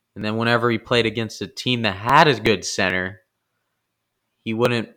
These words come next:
he wouldn't do well at all. He'd have to go play guard again a lot. He couldn't get big.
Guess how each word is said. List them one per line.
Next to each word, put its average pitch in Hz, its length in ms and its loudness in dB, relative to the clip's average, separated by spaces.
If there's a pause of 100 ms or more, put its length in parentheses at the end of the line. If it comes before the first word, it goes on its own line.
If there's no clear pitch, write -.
(720)
he 120 120 -8
wouldn't 120 300 -2
do 113 360 -2
well 101 680 0 (500)
at - 200 2
all. 120 640 2
He'd 120 160 -6
have 120 240 4
to 117 200 -6 (300)
go 120 200 -2
play 123 260 0
guard 123 400 2
again 92 320 -6
a 85 60 -10
lot. 98 400 2
He 104 120 -10
couldn't 120 260 -8
get 135 200 -6
big. 110 400 -2